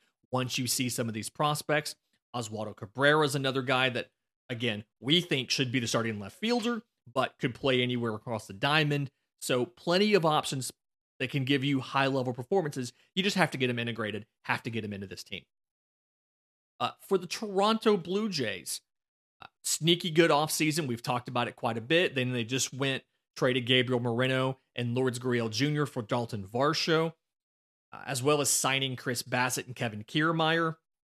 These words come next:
The goal should be win a postseason game. Uh, you went ninety-two and seventy last year and lost the wild card series two nothing to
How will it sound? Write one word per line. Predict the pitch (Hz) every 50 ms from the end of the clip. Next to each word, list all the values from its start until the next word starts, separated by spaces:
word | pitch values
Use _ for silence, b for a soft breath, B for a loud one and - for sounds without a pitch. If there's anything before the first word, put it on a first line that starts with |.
| _ _ _ _ _ _ _ _ _
The | 170
goal | 156 160 208 240 294
should | 285 - 339 220
be | 196 214 196
win | 160 143 147 165
a | 170
postseason | 170 170 151 151 - 160 147 135 127 113
game. | 101 98 - - - _ _ _ _ _ _ _ _ _ _ _ _ _ _ _ _ _ -
Uh, | 107 - - -
you | - 139 156 175
went | 185 214 214 165
ninety-two | 160 165 170 185 208 214 196 - 220 208
and | 202 190
seventy | - - 156 147 151 147 147
last | 135 139 135 131 127 - -
year | 143 135 135 139
and | 139 135 131
lost | 135 143 160 185 180 -
the | 175
wild | 151 139 139 139 143 143 143
card | - - 123 123 123 120
series | - - 147 123 120 123 120 - -
two | - - - 190 190
nothing | 165 143 143 143 - 123 117 113
to | - - 131 117